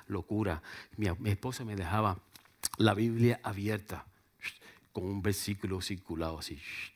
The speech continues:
y yo pasaba, y me iba.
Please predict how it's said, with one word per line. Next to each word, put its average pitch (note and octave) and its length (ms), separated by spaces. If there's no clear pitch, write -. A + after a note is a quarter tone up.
y A#2 100
yo A#2+ 100
pasaba, B2+ 460
y F#2 100
me - 120
iba. - 160